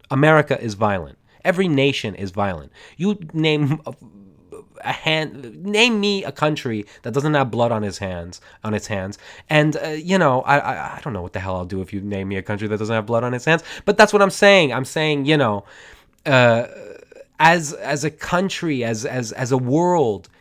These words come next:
this is the Batman and Superman we deserve, for better or worse, 'cause this is,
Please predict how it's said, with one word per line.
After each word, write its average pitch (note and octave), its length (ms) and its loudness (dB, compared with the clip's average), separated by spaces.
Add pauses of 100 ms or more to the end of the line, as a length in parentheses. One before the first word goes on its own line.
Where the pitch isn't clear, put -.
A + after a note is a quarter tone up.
(200)
this B3 500 0
is F3+ 280 -2
the D3+ 100 0
Batman C3 520 2
and A2+ 120 -4
Superman G#2 720 -6
we G#2 260 -4
deserve, F2+ 560 -6 (140)
for A2 160 -2
better G#2+ 300 2
or G2+ 120 0
worse, E2 480 -10
'cause G#2+ 240 -4
this C#3 220 -2
is, B2 240 -8